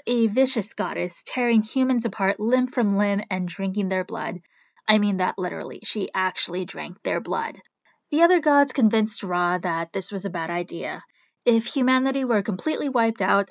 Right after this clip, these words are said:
then there would be no one left to worship the gods. Ra told Sekhmet to stop, but she was so caught up in her bloody slaughter that she just kept on going. So Ra and the other gods dyed a bunch of beer red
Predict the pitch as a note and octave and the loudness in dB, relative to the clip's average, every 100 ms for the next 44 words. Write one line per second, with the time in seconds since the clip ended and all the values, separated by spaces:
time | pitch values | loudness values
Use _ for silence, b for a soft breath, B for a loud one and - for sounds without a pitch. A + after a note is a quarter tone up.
0 | - A3 A3 A#3+ B3+ A#3+ A3 G3+ F3+ F#3 | -2 2 2 2 2 2 0 0 0 -2
1 | F3+ E3+ E3 - F#3 D#3+ F3 A3+ A3 F#3+ | -4 -6 -8 -8 -8 -6 -6 -6 -4 -2
2 | C#3 F3 - - b b b b - C4+ | -4 -8 -16 -20 b b b b 2 4
3 | D4 C#4+ C#4+ A#3+ - - A#3+ - G3+ G#3 | 4 4 2 2 -2 -4 -4 -4 -4 -6
4 | G#3 G3 F#3+ G#3 B3+ A#3 - - E4+ D#4 | -6 -4 -4 -2 -4 -4 -4 0 0 0
5 | - D4+ D4 B3+ A#3 A#3 A3+ G3 G3 F3 | 4 4 4 2 2 2 0 -4 -4 -2
6 | G3 A3+ A3+ F#3+ F3+ F#3+ F#3+ F#3+ F3+ B3+ | 0 0 -2 -4 0 2 2 2 0 -2
7 | B3+ A#3 - G3+ - E3 E3+ E3 D3 G2+ | 0 -2 -4 -8 -8 -10 -8 -8 -8 -10
8 | F3+ - b b b - - A#3+ A#3 A3+ | -12 -14 b b b -10 0 2 4 6
9 | A3 A#3+ C#4+ D4+ C#4+ C#4 C#4 C4 F#3 F3+ | 8 8 8 4 0 0 0 0 2 2
10 | F#3 - - F3+ F3+ F#3+ - E3 E3 F3 | 0 -4 -4 0 0 -2 -8 -10 -6 -6
11 | F#3+ A#3 - G3 G3 F#3+ D#3 D3 E3 | -4 -4 -2 0 0 -4 -6 -6 -8